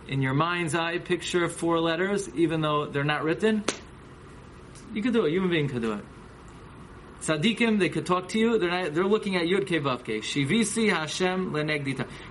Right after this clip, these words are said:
You always picture Yud Kei Vav Kei in front of you. So now that we've done that, let's spell out Yud Kei Vav Kei b'miluai. But there are different ways to spell. We're gonna spell it out b'miluai Yud. So Yud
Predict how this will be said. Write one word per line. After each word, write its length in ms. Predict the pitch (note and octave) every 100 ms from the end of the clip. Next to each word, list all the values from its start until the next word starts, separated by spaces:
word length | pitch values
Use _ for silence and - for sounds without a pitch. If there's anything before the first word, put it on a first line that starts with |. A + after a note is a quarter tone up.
| -
You 160 | D3
always 340 | F#3+ G#3 G#3 G3
picture 360 | - G3 -
Yud 260 | F#3 E3+ D3+
Kei 140 | D#3+
Vav 240 | C#3+ C#3+ C3+
Kei 100 | C#3
in 80 | A#2+
front 220 | A#2 G#2+
of 80 | G2+
you. 80 | - - - - - - -
So 240 | - D#3+
now 200 | D#3 F#3
that 100 | G#3
we've 200 | F#3+ E3+
done 200 | C#3 E3
that, 260 | D#3+ F3+ D#3+
let's 200 | F3+ A3
spell 320 | - - F#3+
out 220 | F3+ E3+ D3+
Yud 220 | E3+ D3+
Kei 140 | F3
Vav 280 | D3 E3+ D#3
Kei 320 | - C3+ C#3
b'miluai. 880 | C#3+ C#3+ E3 E3 E3+ F3+ D#3+ A2+ G#2 A2+ - - - - -
But 280 | D#3+ D3+ G#2 - -
there 80 | -
are 40 | C#3+
different 300 | G#3+ G#3+ G3
ways 200 | E3 -
to 80 |
spell. 320 | C#3+ - F3+ F#3
We're 80 |
gonna 160 | D3+ D3+
spell 260 | C#3+ F3+ E3+
it 20 |
out 160 | D#3+
b'miluai 760 | C#3+ C#3+ C#3+ E3+ F3+ D#3+ D#3 C3+
Yud. 360 | C#3 A#2+ - -
So 220 | - A#2+
Yud 460 | A#2+ F3+ G3+ G3+